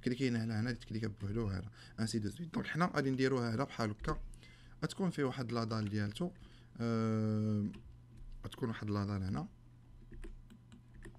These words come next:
نحيدو هاد ال-، هاد لي لين دو ريفيرونس اللي كنا كريينا. فوالا، سيبريميهم باش ميبقاوش مديرونجينا. هنا غادي يكون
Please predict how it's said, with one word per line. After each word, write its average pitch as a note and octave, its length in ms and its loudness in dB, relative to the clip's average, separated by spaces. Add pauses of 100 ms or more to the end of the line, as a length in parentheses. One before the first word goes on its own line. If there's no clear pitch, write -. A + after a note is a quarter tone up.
(140)
نحيدو D3 320 2
هاد A2+ 180 2
ال-، A2 280 2 (420)
هاد A2 160 0
لي A#2+ 120 6
لين A2+ 180 4
دو G#2+ 100 2
ريفيرونس G#2+ 420 -2
اللي G#2+ 120 -6
كنا G#2 240 -2
كريينا. G2+ 600 -4 (1400)
فوالا، G#2 300 -4 (220)
سيبريميهم G2 640 -2
باش - 160 -12
ميبقاوش A2 220 -10
مديرونجينا. G2+ 720 -2 (640)
هنا C#3 180 4
غادي F#3+ 120 6
يكون G3+ 320 4